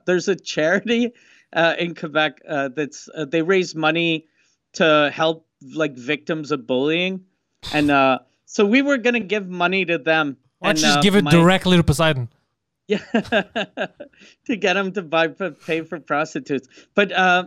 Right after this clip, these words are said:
Speaker 1: Michel, my manager, he has a, a ten-year-old son, and, uh, he heard his dad talking about how we were gonna give the money to this organization, and he asked his dad, he goes, "Why are you giving the money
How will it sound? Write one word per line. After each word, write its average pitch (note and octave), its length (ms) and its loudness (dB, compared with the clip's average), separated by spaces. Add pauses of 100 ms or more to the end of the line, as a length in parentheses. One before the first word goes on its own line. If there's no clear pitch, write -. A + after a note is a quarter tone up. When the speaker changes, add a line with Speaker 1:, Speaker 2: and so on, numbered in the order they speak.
Speaker 1:
Michel, F#3+ 440 -4
my G3+ 160 -4
manager, E3 500 -4
he F3 140 -2
has G#3+ 180 -2
a, G3 160 -2 (120)
a C#3+ 120 -4
ten-year-old E3 760 -2
son, C#3 440 0 (540)
and, D3+ 220 0
uh, C#3 240 4 (280)
he A3+ 200 2
heard A#3 240 0
his A#3+ 200 -4
dad E3 420 -4
talking D#3 480 -6
about C3 280 -2
how C#3+ 140 -4
we C#3+ 140 -4
were C#3+ 80 -2
gonna C#3 240 -4
give C#3 180 -4
the C#3 80 -4
money C3 320 0
to - 140 -6
this B2+ 260 -4
organization, C3+ 800 0 (480)
and F#3 180 2
he F3+ 340 0
asked F3+ 260 -2
his A3+ 140 -4
dad, F#3 240 0
he D3+ 80 -4
goes, C#3 260 -6
"Why E3 140 -6
are C4 40 0
you E4 240 -4
giving A3 420 -4
the G#3 80 -2
money F3 500 -2